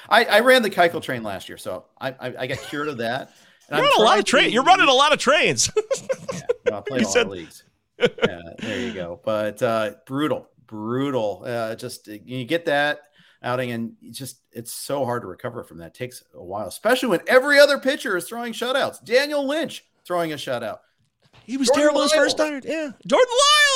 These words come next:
Speaker 2: Lyles. Oh boy! Shout out to Phil Dussault, the master. <laughs>
Speaker 1: Yes, yes. Uh, so that, that one is just, it's, it's amazing. Uh, just to see that there and seeing that we had ten pitchers yesterday, went f-, least five innings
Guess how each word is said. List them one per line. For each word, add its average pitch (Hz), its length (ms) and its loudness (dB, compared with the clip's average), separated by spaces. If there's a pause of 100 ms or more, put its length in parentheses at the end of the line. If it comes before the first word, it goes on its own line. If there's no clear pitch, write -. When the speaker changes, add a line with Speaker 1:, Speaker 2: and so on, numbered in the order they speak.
Speaker 2:
Lyles. 294 100 -4
Oh 240 160 -2
boy! 311 260 6
Shout 202 260 4
out 226 140 4
to 220 80 0
Phil 185 280 2
Dussault, 254 520 4
the 190 120 2
master. 170 640 0
<laughs> - 460 0
Speaker 1:
Yes, - 340 -4 (360)
yes. 107 340 -8 (540)
Uh, 98 420 -8
so 110 580 -6
that, 170 220 0
that 214 180 2
one 185 220 -2
is 135 280 -8
just, - 280 -18
it's, - 460 -14
it's 147 140 -14
amazing. 120 400 -10 (160)
Uh, 123 440 -2
just 120 200 -16
to 127 60 -18
see 127 200 -12
that 117 220 -4
there 123 160 -6
and 104 120 -14
seeing 151 220 -10
that 139 160 -10 (180)
we 156 100 -4
had 131 140 -4
ten 190 220 -6
pitchers 120 340 -12
yesterday, 92 640 -12
went 107 140 -16
f-, - 100 -20 (100)
least 131 320 -10
five 135 300 -2
innings 107 400 -10